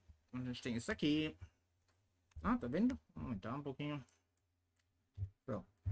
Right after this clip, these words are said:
Então, vamos chamar isso X Y. E daqui a pouco vamos fazer um unpacking. Aqui não dá pra fazer. Ah, dá pra fazer sim. A gente pode colocar um zero aqui.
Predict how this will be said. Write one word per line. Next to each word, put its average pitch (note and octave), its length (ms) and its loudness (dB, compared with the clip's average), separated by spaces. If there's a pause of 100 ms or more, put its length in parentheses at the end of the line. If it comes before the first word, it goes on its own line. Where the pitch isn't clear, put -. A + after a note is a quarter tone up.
(280)
Então, C#3 160 0
vamos F3 180 6
chamar E3 280 12
isso C#3+ 260 4
X F#3 240 10
Y. D4 560 8 (1160)
E F3+ 440 12
daqui E3+ 220 10
a F#3 40 10
pouco G3 200 8
vamos F#3+ 140 10
fazer E3+ 180 12
um C3+ 100 4
unpacking. C#3+ 400 6
Aqui F3+ 200 10
não B3 100 12
dá F3+ 160 10
pra A3+ 160 8
fazer. D#3+ 260 4
Ah, B3+ 80 12
dá C4 160 8
pra D4 140 6
fazer A#3 240 4
sim. E3 420 -2
A D3+ 60 -6
gente E3+ 200 -2
pode F#3 200 -2
colocar E3 240 2
um B2+ 100 6
zero D#3 360 10
aqui. E3+ 340 2